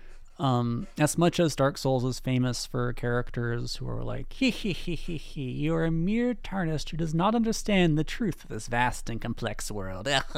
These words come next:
<laughs> or something, it also has a lot of characters who are just, like, cool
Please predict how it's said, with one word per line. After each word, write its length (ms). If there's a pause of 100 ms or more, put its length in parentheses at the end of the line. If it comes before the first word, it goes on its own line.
(540)
<laughs> 880
or 100
something, 480 (500)
it 200
also 720 (280)
has 380
a 60
lot 220
of 100
characters 880
who 200
are 420
just, 480
like, 240 (280)
cool 640